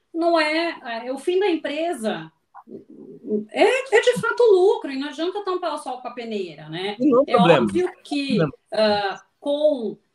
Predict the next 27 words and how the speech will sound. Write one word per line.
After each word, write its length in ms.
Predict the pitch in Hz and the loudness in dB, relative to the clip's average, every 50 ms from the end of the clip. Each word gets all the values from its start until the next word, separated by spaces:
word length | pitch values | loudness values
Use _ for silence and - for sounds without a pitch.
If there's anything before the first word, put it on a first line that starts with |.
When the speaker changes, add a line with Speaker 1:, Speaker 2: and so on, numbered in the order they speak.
| _ | _
Speaker 1:
ah, 560 | - 202 208 208 202 202 190 190 185 175 165 _ _ | -6 -4 -4 -2 -2 -4 -4 -6 -6 -8 -12 _ _
o 80 | 240 233 | -12 -10
mundo 560 | 233 247 262 285 302 285 240 220 190 170 - - | -8 -6 -4 -4 -4 -4 -4 -6 -6 -8 -10 -10
na 140 | - 202 214 | -8 -8 -8
situação 440 | 214 - 233 220 226 - 240 233 | -6 -6 -8 -8 -8 -8 -8 -6
em 120 | 226 226 214 | -4 -4 -4
que 140 | 214 220 214 | -4 -4 -6
está, 600 | 208 - - - 240 254 294 330 320 208 208 - _ _ _ - | -8 -8 -6 -6 -4 -4 -2 -4 -4 -6 -8 -10 _ _ _ -8
ah, 680 | - 202 202 202 202 202 190 190 185 180 175 165 - _ | -6 -4 -2 0 0 0 0 -2 -4 -6 -8 -10 -12 _
boas 400 | - 190 233 269 285 269 - - | -8 -4 -2 -2 -2 -2 -4 -6
práticas 960 | - - 226 214 220 269 349 - - - 254 220 - 180 165 170 165 - _ _ _ - - - - | -6 -4 -4 -4 -2 -4 -6 -8 -10 -14 -14 -10 -8 -8 -8 -8 -10 -16 _ _ _ -20 -20 -16 -12
em 40 | 208 | -10
diversas 640 | 202 202 220 208 220 220 226 220 214 214 202 175 180 | -8 -4 -2 2 4 4 4 2 0 -4 -4 -4 -2
áreas 520 | 190 196 226 277 339 339 254 202 196 196 - | -2 -2 -2 -2 -4 -4 -6 -8 -8 -10 -8
é 80 | 277 285 | -6 -6
muito 220 | 262 262 262 - | -4 -4 -6 -6
bem-vindo, 680 | 262 302 403 392 302 311 311 330 339 320 240 196 165 - _ _ _ _ - | -6 -4 -2 -2 0 0 0 0 -2 -2 -4 -6 -10 -12 _ _ _ _ -12
mas 180 | - 247 269 | -10 -8 -6
não 120 | 254 311 311 | -6 -4 -2
dá 100 | 339 381 | -2 -4
pra 140 | 403 480 453 | -4 -4 -4
gente 200 | 392 427 427 - | -2 -4 -4 -4
transferir 600 | - 403 339 339 330 - - 320 285 285 285 285 | -4 -2 -2 -2 -4 -4 -6 -6 -4 -4 -6 -6
totalmente, 840 | 285 - 277 262 247 240 240 262 277 285 269 - - 196 - - _ _ _ _ - | -8 -8 -6 -6 -6 -6 -6 -6 -6 -6 -8 -8 -10 -14 -14 -14 _ _ _ _ -6
ah, 1200 | - 202 208 208 202 202 190 185 180 170 151 - - 202 202 202 202 202 202 202 196 196 190 180 | -2 0 2 2 2 2 0 -2 -2 -6 -8 -12 -12 -10 -8 -6 -6 -4 -2 -2 -2 -2 -4 -4
a 60 | 190 | -6
obrigação 960 | 220 220 247 277 262 247 226 214 - - 269 233 247 285 320 294 214 170 160 | -6 -4 -4 -4 -4 -4 -4 -6 -6 -6 -4 -4 -2 -2 -4 -4 -6 -8 -14